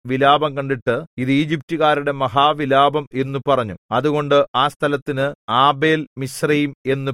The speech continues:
പേരായി. അത് യോർദ്ദാൻ അക്കരെയാകുന്നു. യാക്കോബ് കൽപ്പിച്ചിരുന്നതുപോലെ അവന്റെ പുത്രന്മാർ അവന് വേണ്ടി ചെയ്തു. അവന്റെ പുത്രന്മാർ അവനെ കനാൻ ദേശത്തേക്ക് കൊണ്ടുപോയി.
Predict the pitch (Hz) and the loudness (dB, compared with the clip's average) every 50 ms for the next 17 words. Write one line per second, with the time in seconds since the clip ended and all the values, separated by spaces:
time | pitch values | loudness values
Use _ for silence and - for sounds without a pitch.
0 | - - 135 131 120 117 98 92 85 - - 120 135 131 151 156 147 - - 131 | -2 0 2 2 2 2 0 -2 -4 -4 -2 -2 0 0 0 0 -2 -2 -4 0
1 | 127 135 147 127 131 156 151 147 139 131 - 151 135 139 135 131 127 120 127 113 | 2 2 2 2 0 0 0 -2 -2 -4 -4 -2 0 2 2 2 2 2 0 -4
2 | 104 90 87 - _ _ - 110 123 131 143 - _ - 156 151 139 147 147 143 | -8 -10 -16 -18 _ _ -2 2 2 2 2 2 _ 0 0 2 4 4 2 2
3 | - _ _ - 131 131 135 131 - 165 - - 170 147 147 147 139 139 127 135 | 0 _ _ -2 -2 -2 -2 -2 -6 -8 -6 -6 -6 -6 -6 -6 -6 -6 -2 0
4 | 135 131 127 131 135 147 - _ _ - 107 123 139 151 147 147 131 - 139 - | 0 2 2 2 2 0 -2 _ _ -2 0 0 2 2 2 0 0 -2 -4 -6
5 | - 147 147 147 139 139 139 139 - _ _ - 120 123 143 143 147 139 143 139 | -2 -2 -2 0 2 2 2 2 0 _ _ -4 -4 -2 -2 -2 -2 -2 -2 -2
6 | 135 131 135 113 - - 131 123 101 95 87 - _ - 113 127 139 147 143 143 | -2 -4 -6 -6 -4 -4 -4 -4 -4 -8 -10 -12 _ -2 0 0 2 2 0 0
7 | 131 143 127 - 151 151 147 143 147 143 143 139 - 123 131 131 147 143 147 147 | -2 -4 -6 -4 -2 -2 0 0 2 2 2 0 -2 -4 -2 -2 -2 -2 -2 -4
8 | 143 - - 143 135 139 143 156 160 156 147 147 147 139 - 147 131 - 151 147 | -4 -4 -4 -2 -2 0 0 -2 -2 0 2 2 2 2 -2 -10 -6 -4 -2 -2
9 | 139 - 147 143 135 - - 143 139 135 131 127 127 117 101 | -2 0 0 0 0 0 -2 -4 -2 -2 -2 -2 -2 -2 -4